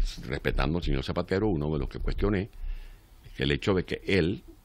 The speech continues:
y el señor Samper fueran los moderadores del diálogo. Yo decía, bueno,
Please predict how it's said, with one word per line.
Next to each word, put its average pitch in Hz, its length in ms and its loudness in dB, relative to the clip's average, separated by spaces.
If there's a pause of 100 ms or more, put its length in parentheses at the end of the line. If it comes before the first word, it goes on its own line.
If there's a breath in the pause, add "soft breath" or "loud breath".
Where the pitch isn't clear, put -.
(120)
y 64 240 -6
el 62 80 -4
señor 67 340 -2
Samper 85 480 -2 (240)
fueran 78 400 0
los 69 140 -2
moderadores 62 560 -4
del 76 140 -2
diálogo. 95 420 0 (260)
Yo 64 160 -4
decía, 87 380 0
bueno, 92 260 -2